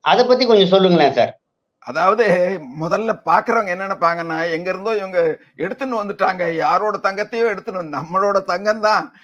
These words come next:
Speaker 2: அங்க வந்து Bank of England-ல வச்சிருந்தாங்க சேஃப்டி லாக்கர்ல.
Speaker 1: ம்.
Speaker 2: அத வந்து இப்ப இந்தியாவுக்கு கொண்டு வந்திருக்காங்க. அதுக்கு சில ஃபார்மாலிட்டிஸ் இருக்கு, அதுக்கு இம்போர்ட் டியூட்டி, அந்த ஜி எஸ் டி, அது இதெல்லாம் உண்டு. அதெல்லாம் ஃபாலோ பண்ணி கொண்டு வந்திருக்காங்க. இது நூறு டன்,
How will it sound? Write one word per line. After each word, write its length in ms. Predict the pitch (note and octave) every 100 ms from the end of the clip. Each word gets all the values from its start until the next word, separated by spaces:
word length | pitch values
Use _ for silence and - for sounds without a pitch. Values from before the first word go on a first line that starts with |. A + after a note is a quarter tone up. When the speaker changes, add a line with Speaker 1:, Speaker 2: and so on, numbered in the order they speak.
| _ _
Speaker 2:
அங்க 360 | C3+ D#3+ F3 F#3
வந்து 520 | F#3 F#3 C4 D4 C#4+
Bank 360 | _ D3 E3 F#3+
of 120 | A3+
England-ல 720 | F3 F3 F#3+ G3 E3+ D#3 D3+
வச்சிருந்தாங்க 640 | D#3 B3 G#3+ F#3+ E3+ D#3+ D3
சேஃப்டி 320 | D#3+ F3 - F3
லாக்கர்ல. 720 | D3+ C#3 B2 C3 C3+ D#3 A#3 - -
Speaker 1:
ம். 60 | B2 G#2 -
Speaker 2:
அத 240 | D#3 G3+
வந்து 360 | F#3 F#3 G3+ C#4+
இப்ப 200 | C4+ G3+
இந்தியாவுக்கு 640 | F#3 G3 A#3 G#3 - E3+
கொண்டு 220 | A3 A3+
வந்திருக்காங்க. 340 | G3+ D#3+ C#3
அதுக்கு 460 | D3 A3+ D3 C#3 G#3
சில 240 | G#3+ G3
ஃபார்மாலிட்டிஸ் 760 | F3+ D#3 F3 F#3+ F#3+ F3 F3+ E3+
இருக்கு, 300 | D#3+ E3 F3
அதுக்கு 240 | F3+ F3
இம்போர்ட் 440 | D#3+ D#3+ E3+ F3+ E3
டியூட்டி, 460 | D3+ D#3 D3+ E3 E3
அந்த 220 | D#3+ D3+
ஜி 180 | C#3 D#3+
எஸ் 240 | D#3+ -
டி, 160 | D#3+ D#3+
அது 180 | D3+
இதெல்லாம் 340 | D3+ C#3+ D3 D#3
உண்டு. 360 | C#3 C3+ A#3+
அதெல்லாம் 460 | - C#3 C#3+ F3+ A3+
ஃபாலோ 320 | - D#3+ F#3+ F#3+
பண்ணி 360 | D#3 D3+ G#3
கொண்டு 400 | B3 E3+ F3 G3+
வந்திருக்காங்க. 640 | E3 C#3+ B2+ B2+ B2+ C#3 B3+ _ _ _ _
இது 340 | F3+ F#3+ F3
நூறு 360 | D3 F#3+ G#3 F#3
டன், 460 | F3+ F3 E3+ D#3